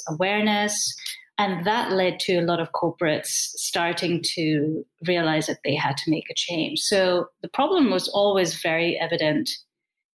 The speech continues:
when it came to the corporate side. So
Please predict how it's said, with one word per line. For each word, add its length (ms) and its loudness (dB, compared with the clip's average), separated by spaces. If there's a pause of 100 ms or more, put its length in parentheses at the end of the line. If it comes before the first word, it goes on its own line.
(100)
when 180 2
it 140 -2
came 340 2
to 720 0
the 60 -6
corporate 460 -2
side. 420 -4
So 320 -4